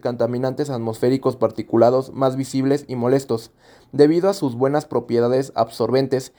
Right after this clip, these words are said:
el carbón puede ser un portador de contaminantes gaseosos y otros contaminantes particulados. Repito, debido a sus buenas propiedades absorbentes,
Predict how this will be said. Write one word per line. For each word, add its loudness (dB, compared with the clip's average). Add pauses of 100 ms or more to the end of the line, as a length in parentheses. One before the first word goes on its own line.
(140)
el 0
carbón 4
puede 2
ser 0
un -4
portador 0
de 0
contaminantes -2
gaseosos 0
y 2
otros 2
contaminantes 0
particulados. 0
Repito, -4 (400)
debido 4
a -4
sus -6
buenas 0
propiedades 0
absorbentes, -4